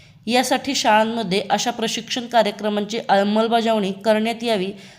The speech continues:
असे सर्वानुमते ठरवण्यात आले. ठराव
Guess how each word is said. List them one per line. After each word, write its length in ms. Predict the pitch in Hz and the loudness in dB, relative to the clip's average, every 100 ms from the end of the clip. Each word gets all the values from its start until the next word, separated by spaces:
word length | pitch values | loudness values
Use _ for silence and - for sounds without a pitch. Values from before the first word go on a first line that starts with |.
| - - | -16 2
असे 500 | 226 226 233 226 - | 2 4 0 -2 -10
सर्वानुमते 1120 | - - 247 247 247 254 240 240 208 - - - | -6 0 2 2 2 0 -4 -2 -4 -4 -14 -2
ठरवण्यात 500 | 240 220 202 185 185 | 2 4 4 2 2
आले. 180 | 160 - - - - _ - - _ - | 0 -2 -16 -20 -20 _ -20 -20 _ -10
ठराव 340 | - 247 240 | 4 8 8